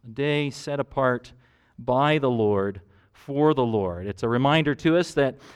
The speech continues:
that God is the Lord of my time, and the Sabbath is a gift from God,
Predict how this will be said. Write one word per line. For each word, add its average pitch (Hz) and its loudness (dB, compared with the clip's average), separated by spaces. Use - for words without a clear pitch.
that 139 -2
God 135 6
is 147 0
the 156 4
Lord 151 6
of 131 2
my 135 0
time, 160 2
and 127 -2
the 123 0
Sabbath 151 -2
is 123 -4
a 123 -4
gift 139 -4
from 170 -2
God, 117 2